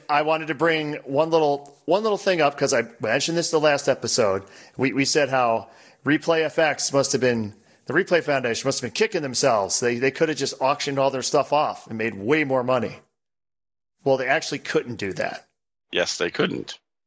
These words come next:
Speaker 1: Got a little more info on that 'cause that, that would have went against their, uh, what is it called, mission statement.
Speaker 2: Yes.
Speaker 1: To just try to maximize profits, basically, in selling all that, because
Speaker 2: Yeah.
Speaker 1: their games were actually owned by the Replay Foundation.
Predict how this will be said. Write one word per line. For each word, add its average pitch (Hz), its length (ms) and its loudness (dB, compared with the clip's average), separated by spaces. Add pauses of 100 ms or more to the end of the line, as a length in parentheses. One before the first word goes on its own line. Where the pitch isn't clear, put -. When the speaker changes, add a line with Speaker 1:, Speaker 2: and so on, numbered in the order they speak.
(140)
Speaker 1:
Got 143 120 0
a - 20 2
little 139 180 0
more 131 200 2
info 139 360 -2
on 101 240 -2
that 92 280 -2
'cause 131 160 -2
that, 147 300 0 (180)
that 143 160 0
would 180 160 0
have 175 80 0
went 160 180 2
against 147 640 -2
their, 139 540 4 (140)
uh, 127 200 2
what 113 160 -4
is 101 120 -4
it - 20 -6
called, 107 240 -2
mission 156 320 0
statement. 101 500 -2 (320)
Speaker 2:
Yes. - 560 -2 (140)
Speaker 1:
To 110 500 -2
just 123 200 -4
try 143 120 2
to 120 80 -4
maximize 127 720 0
profits, 117 480 -2
basically, 104 560 -2
in 98 120 -6
selling 113 380 0
all 95 180 -2
that, - 340 -10 (360)
because 131 340 0
Speaker 2:
Yeah. - 60 -6
Speaker 1:
their 190 240 0
games 127 480 -4
were 131 160 0
actually 135 480 -2
owned 120 540 -2 (260)
by 117 220 0
the 120 100 -4
Replay 139 360 0
Foundation. - 600 -4